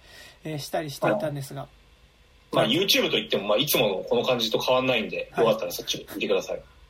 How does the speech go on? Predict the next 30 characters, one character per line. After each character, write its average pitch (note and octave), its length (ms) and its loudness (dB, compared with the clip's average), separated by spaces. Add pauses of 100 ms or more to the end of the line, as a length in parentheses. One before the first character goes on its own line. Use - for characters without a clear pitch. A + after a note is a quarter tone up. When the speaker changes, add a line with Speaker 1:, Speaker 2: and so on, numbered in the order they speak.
(220)
Speaker 1:
な - 100 2
ん - 20 0
か、 - 200 -2 (200)
狭 A#3 280 2
い G3 60 2
範 D3 240 2
囲 - 20 0
で G#2 80 0
の F#2 120 -6
コ - 160 -2
ラ C3 80 6
ボ B2 100 0
企 C3+ 180 0
画 - 160 -4
だ。 - 60 -20 (260)
Speaker 2:
そ F#3+ 120 0
う D3+ 60 0
ね。 C3 140 -10 (380)
Speaker 1:
悲 E3 80 -2 (500)
し - 200 2
い、 G3 240 0 (340)
<laughs> - 480 -6 (100)
あ E3 40 0
の、 C3 280 0 (1000)
悲 G3 60 4
し G3 180 4
い - 20 -4
コ - 140 0
ラ F3+ 100 4
ボ - 220 -2